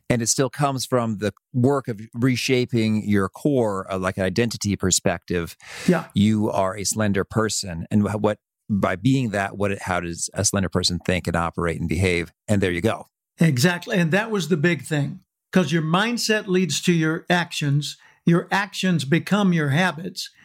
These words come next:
Speaker 2: Your habits are your reputation, because a reputation is simply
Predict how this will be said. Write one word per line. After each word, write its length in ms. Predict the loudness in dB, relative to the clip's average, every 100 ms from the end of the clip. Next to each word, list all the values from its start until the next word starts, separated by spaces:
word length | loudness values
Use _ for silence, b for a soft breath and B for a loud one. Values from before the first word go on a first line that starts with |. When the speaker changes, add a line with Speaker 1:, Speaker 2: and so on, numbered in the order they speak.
| b b
Speaker 2:
Your 220 | 4 6
habits 640 | 4 2 0 -2 -4 -12 b b b 0
are 540 | 2 2 -2 -4 -10 _
your 200 | 2 4
reputation, 840 | 4 0 0 0 2 0 2 2
because 300 | 2 2 2
a 60 | 4
reputation 760 | 2 2 0 2 2 2 0 0
is 160 | 2
simply 480 | 2 2 2 0 0